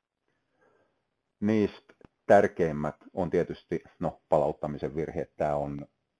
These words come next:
ilmiö, tai ilmiselvä asia. Jos ei osata tehdä palauttamista tai se jätetään tekemättä, niin se on palauttamisen virhe. Mut ruokintapuutteet ja ruokintavirheet on yksi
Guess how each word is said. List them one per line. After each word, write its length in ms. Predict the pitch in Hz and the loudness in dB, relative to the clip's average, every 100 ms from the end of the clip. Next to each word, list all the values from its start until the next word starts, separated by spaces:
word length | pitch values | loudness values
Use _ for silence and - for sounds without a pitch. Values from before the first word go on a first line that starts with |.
| _ _ _ _ _ | _ _ _ _ _
ilmiö, 460 | 92 80 73 69 65 - _ _ _ _ _ - | -2 -2 -2 -6 -8 -10 _ _ _ _ _ -8
tai 180 | 76 - 95 | -6 -6 -6
ilmiselvä 800 | 78 85 87 82 78 82 78 80 | -4 0 0 -2 -2 -2 0 0
asia. 400 | 80 - 80 76 - _ _ _ _ _ _ _ _ _ _ - _ _ _ 98 | 0 -2 -4 -4 -6 _ _ _ _ _ _ _ _ _ _ -20 _ _ _ -8
Jos 280 | 90 - | -6 -4
ei 100 | 85 | -2
osata 300 | 82 82 78 - | 0 0 -2 -2
tehdä 260 | 98 82 78 - | 0 0 -2 0
palauttamista 720 | 82 78 73 - 78 76 80 | 0 2 -2 -6 -6 -6 -10
tai 180 | 73 78 | -6 -4
se 100 | 80 | -4
jätetään 400 | 76 78 78 73 | -6 -6 -8 -8
tekemättä, 500 | 78 - 78 73 78 | -8 -8 -8 -8 -10
niin 100 | 76 | -10
se 80 | 78 | -10
on 120 | 73 | -8
palauttamisen 720 | 80 78 73 - 69 67 73 | -4 -2 -4 -8 -14 -10 -10
virhe. 320 | 78 73 - - - - - - | -8 -8 -10 -16 -20 -20 -12 -6
Mut 140 | 101 | 2
ruokintapuutteet 880 | 127 123 107 95 98 92 - 92 80 | 6 6 4 0 2 0 0 -2 -2
ja 80 | - | 2
ruokintavirheet 800 | 87 82 80 69 82 - 78 71 | 2 0 -4 -2 -2 -4 -8 -8
on 160 | 82 78 | -8 -8
yksi 440 | 76 - - - | -8 -12 -20 -20